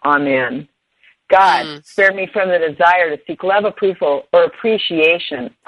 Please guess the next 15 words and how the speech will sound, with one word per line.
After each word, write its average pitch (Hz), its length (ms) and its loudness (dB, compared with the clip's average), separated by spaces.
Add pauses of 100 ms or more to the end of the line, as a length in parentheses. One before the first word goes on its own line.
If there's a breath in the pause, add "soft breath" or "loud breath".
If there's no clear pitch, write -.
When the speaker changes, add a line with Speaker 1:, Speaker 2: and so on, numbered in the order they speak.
(140)
Speaker 1:
Amen." 175 500 0
And, 175 320 0 (420 loud breath)
you 220 60 2
know, 226 80 4
I 214 140 4
love 247 160 0
that 254 180 -2
prayer 262 220 -2
because 226 260 -2
you 233 140 -2 (100)
think 294 220 0
about 202 400 4
how 226 240 -4
many 240 200 -2
times 220 300 -4